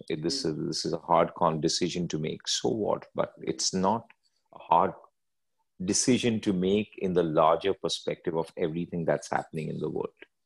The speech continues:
Speaker 2: Hmm. Hmm.
Speaker 1: Um, the other part is a lot of stress is created by time pressure. And there are many, many tools out there on figuring out how to be more effective with your time.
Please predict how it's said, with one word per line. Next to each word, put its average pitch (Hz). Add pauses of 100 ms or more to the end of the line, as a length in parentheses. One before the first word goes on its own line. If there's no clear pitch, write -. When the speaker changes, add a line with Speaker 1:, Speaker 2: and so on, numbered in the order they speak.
(160)
Speaker 2:
Hmm. 135 (320)
Hmm. 65
Speaker 1:
Um, 82 (420)
the 107 (120)
other 135
part 139
is 127
a 117
lot 117
of -
stress -
is 123
created 113
by 107 (120)
time 104
pressure. - (580)
And 87
there 104
are 107
many, 92
many 104
tools 90
out 82
there 82
on 82
figuring 80
out 80
how 80
to 78
be 80
more 80
effective 78
with 78
your 78
time. -